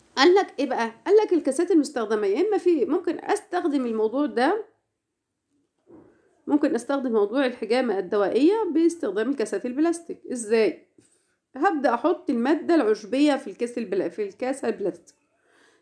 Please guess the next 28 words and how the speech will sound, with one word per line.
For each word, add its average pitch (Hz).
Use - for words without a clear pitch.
تمام 254
كده، 320
وأبدأ 277
أحطها 254
على 302
المريض. 311
بس 254
على 277
إيه؟ 311
على 247
أي 320
مكان؟ 262
لا، 220
مش 196
على 208
أي 247
مكان، 180
على 233
المكان 247
اللي 320
أنا 339
عارف 330
إن 294
هو 320
هيؤثر 311
إيجابًا 302
على 226
حالة 302